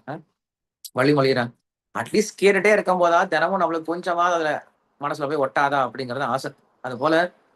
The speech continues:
மந்திரத்தை நம்ம தினம் சொல்லிட்டு இருக்கோம். So, யாராவது உட்கார்ந்து கேட்டீங்க அப்படின்னாலுமே கூட, அது உங்களுக்கு நல்ல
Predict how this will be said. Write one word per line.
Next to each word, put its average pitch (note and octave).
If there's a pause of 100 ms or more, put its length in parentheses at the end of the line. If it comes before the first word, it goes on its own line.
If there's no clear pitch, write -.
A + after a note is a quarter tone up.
(120)
மந்திரத்தை D#3
நம்ம D#3+
தினம் D3+
சொல்லிட்டு D#3+
இருக்கோம். C#3+
So, D#3
யாராவது D3
உட்கார்ந்து D#3+
கேட்டீங்க E3+
அப்படின்னாலுமே C3
கூட, A#2 (140)
அது D3
உங்களுக்கு C3+
நல்ல C#3